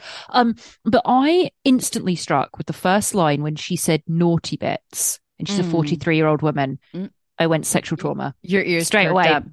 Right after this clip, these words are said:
Speaker 1: Ding,
Speaker 2: Yep.
Speaker 1: ding. I was like,
Speaker 2: Yep, yep,
Speaker 1: "Sexual
Speaker 2: yep.
Speaker 1: trauma."
Speaker 2: Yep, yep.
Speaker 1: And we do find out that Raya cannot, um, due to, um, childhood sexual trauma, she, it would always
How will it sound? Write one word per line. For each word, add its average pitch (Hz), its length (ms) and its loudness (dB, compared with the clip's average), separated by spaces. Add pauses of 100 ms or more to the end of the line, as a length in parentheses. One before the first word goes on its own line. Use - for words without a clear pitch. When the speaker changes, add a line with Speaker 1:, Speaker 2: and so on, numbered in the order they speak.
Speaker 1:
Ding, 196 120 4
Speaker 2:
Yep. 151 120 6
Speaker 1:
ding. 156 360 0
I 170 60 -6
was 175 60 -4
like, 165 80 -2
Speaker 2:
Yep, - 40 -6
yep, - 60 -10
Speaker 1:
"Sexual 175 220 -2
Speaker 2:
yep. 165 80 -6
Speaker 1:
trauma." 135 420 2
Speaker 2:
Yep, 147 180 -4 (280)
yep. 135 140 -6 (120)
Speaker 1:
And 202 420 2 (200)
we 196 260 0
do 262 200 -4
find 220 340 -2
out 180 320 0
that 170 260 -2 (720)
Raya 208 600 2 (800)
cannot, 190 880 -2 (200)
um, 175 320 2
due 196 300 -4
to, 190 340 -6 (200)
um, 170 220 0
childhood 190 420 0
sexual 165 460 -2
trauma, 185 540 2 (260)
she, 196 560 -4
it - 140 -6
would 190 260 0 (380)
always 196 360 2